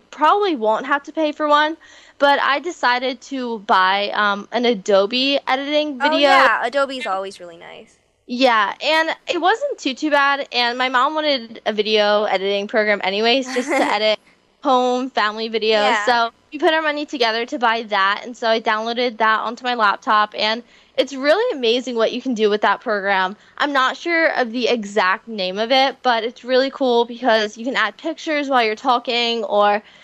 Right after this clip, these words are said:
Speaker 1: you can have footage over your voice, and there's just a lot of different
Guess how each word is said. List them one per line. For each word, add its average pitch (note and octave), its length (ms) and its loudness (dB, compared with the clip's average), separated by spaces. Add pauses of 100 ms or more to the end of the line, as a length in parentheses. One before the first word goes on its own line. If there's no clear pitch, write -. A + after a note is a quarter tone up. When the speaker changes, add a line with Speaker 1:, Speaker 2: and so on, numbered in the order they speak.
Speaker 1:
you C4+ 100 2
can D#4 100 2
have A#3+ 180 2
footage C#4 440 0
over A#3 220 2
your A3+ 200 2
voice, A#3+ 480 2
and C4+ 120 -2
there's C#4+ 220 2
just F4+ 140 -4
a E4+ 80 0
lot G#3+ 240 2
of A3 140 -10
different G#3+ 500 -2